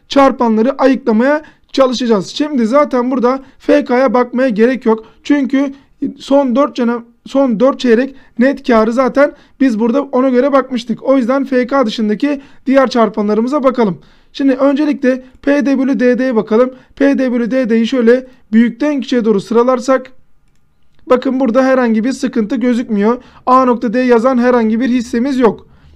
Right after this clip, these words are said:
Şimdi F D bölü Favö'ye gelelim. F D bölü Favök'te de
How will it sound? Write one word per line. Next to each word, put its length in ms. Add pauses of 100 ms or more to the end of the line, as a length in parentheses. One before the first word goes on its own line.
(180)
Şimdi 200
F 260
D 120
bölü 120
Favö'ye 320
gelelim. 360 (260)
F 260
D 140
bölü 140
Favök'te 440
de 180